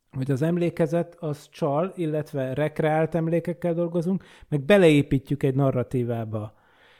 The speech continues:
Például, ha nem is negyvenhétben, de az ötvenes években tényleg voltak, például ott is, a Roswelli, új-mexikói Roswell közelében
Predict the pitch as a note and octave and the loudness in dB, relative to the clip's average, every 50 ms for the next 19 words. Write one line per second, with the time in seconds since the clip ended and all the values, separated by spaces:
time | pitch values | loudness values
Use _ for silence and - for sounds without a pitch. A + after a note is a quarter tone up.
0 | - - _ F#3 F#3+ F#3+ F#3 E3+ E3 B2 A#2+ B2 B2 C#3 D#3 D3+ - - - _ | -20 -4 _ 2 4 4 4 2 0 0 0 2 2 2 2 0 -2 -12 -20 _
1 | _ - C#3 D#3 E3+ G#3+ A#3+ A#3+ F#3 - G3 F#3+ F#3 F3+ F3 D#3+ C#3+ C3 D3+ D3 | _ -2 0 2 2 4 2 2 2 2 0 0 2 2 2 2 2 2 2 2
2 | C#3+ C#3+ C#3+ E3 F3+ E3+ D3+ D3 C#3+ E3+ F#3 F#3+ F#3+ - F3+ E3 D3+ D3 C3+ - | 2 0 -2 -2 -2 0 -2 -2 -4 -2 -4 -4 -4 -2 -2 -2 0 0 -4 -2
3 | - D#3 C#3+ C3+ C3+ C3+ C3 B2+ C3 A#2+ B2 C3 D3 E3+ F3+ D#3 - F#3+ G3 F#3+ | 0 0 0 0 0 -2 -4 -4 -6 -6 -6 -6 -4 -6 -6 -4 -2 -2 0 0
4 | E3+ D3+ C#3 C3 C#3 D3+ D#3+ D#3 D3+ D#3 - C3 C3+ D#3 D#3 - - - - - | 0 0 -2 -2 -2 0 0 0 -2 -2 -6 -6 -6 -6 -8 -10 -16 -20 -20 -20
5 | _ - _ _ E3+ F3+ F#3 F3 D#3 D3+ C3 B2+ C3+ C3+ C3+ D3+ D#3 D3 D3 - | _ -20 _ _ 2 2 2 2 0 0 -2 0 -2 0 0 0 -2 -2 -4 -8
6 | - A#2 C3 C#3 - - D3+ B2+ C3+ D3+ C#3+ D3 - C#3+ B2+ B2+ B2+ C3 C#3 C3+ | -12 -10 -10 -10 -12 -14 -14 -10 -10 -10 -10 -8 -8 -8 -6 -6 -6 -8 -6 -6
7 | C#3+ D#3 F3 D#3+ D3 C#3+ C#3+ C3 - - C#3 - - C3 B2+ B2+ C3 C3 - - | -8 -6 -6 -6 -6 -6 -6 -8 -8 -10 -12 -8 -4 -4 -2 -2 -4 -4 -6 -6
8 | - B2+ A#2+ - - C#3 C3 C3+ B2+ A#2+ A#2+ A#2+ A#2 A#2+ C3 E3 F3 | -6 -6 -6 -4 -4 -4 -2 -2 -2 -2 -4 -6 -6 -8 -8 -8 -8